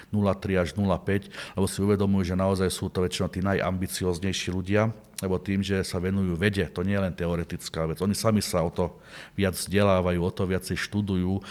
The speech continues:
o to budú možno viacej pripravení aj na zvládnutie nejakých ťažších krízových situácií v rámci tej kliniky, takže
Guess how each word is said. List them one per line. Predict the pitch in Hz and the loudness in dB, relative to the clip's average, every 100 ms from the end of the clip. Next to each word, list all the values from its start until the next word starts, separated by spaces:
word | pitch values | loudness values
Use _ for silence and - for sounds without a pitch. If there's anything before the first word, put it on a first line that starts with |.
| - - | -8 -2
o | 101 | 0
to | 101 98 90 - - | 2 0 -2 -10 -4
budú | 107 98 98 | -2 0 0
možno | 101 101 92 95 92 - | 0 -2 0 0 0 -2
viacej | 95 87 92 101 - 98 | -4 -2 2 2 2 -2
pripravení | 98 98 104 95 92 95 92 - - - - - | 0 -2 0 0 2 2 0 -4 -14 -14 -4 0
aj | 95 | 0
na | 90 | 0
zvládnutie | 90 92 95 95 - 92 | 2 2 4 2 0 0
nejakých | 92 87 92 90 - - | 0 0 -2 -4 -6 -2
ťažších | 98 - 98 - | 0 2 -2 -2
krízových | 92 92 92 85 | -2 0 0 0
situácií | 104 - 92 - 92 | -2 2 2 2 0
v | 90 | 2
rámci | 90 - - | 0 -2 -2
tej | 92 85 | -2 -2
kliniky, | 95 95 90 | 0 0 0
takže | 98 92 87 92 90 | 0 0 0 0 -2